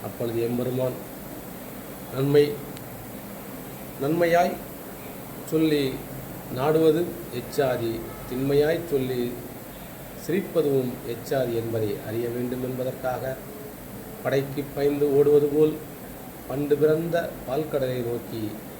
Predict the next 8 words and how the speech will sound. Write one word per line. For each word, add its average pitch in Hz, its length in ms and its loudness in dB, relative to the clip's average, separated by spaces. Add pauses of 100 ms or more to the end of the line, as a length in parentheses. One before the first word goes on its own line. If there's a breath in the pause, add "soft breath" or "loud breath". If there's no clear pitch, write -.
(220)
ஓடத் 127 140 -4 (120)
துணிந்தார். 90 480 -6 (680)
ஒரு 113 140 0
வேஷமும் 123 580 0
போட்டு 131 320 0 (720)
ஆடை 131 240 4 (2000)
ஆடத் 139 320 2
துணிந்தார். 95 640 -2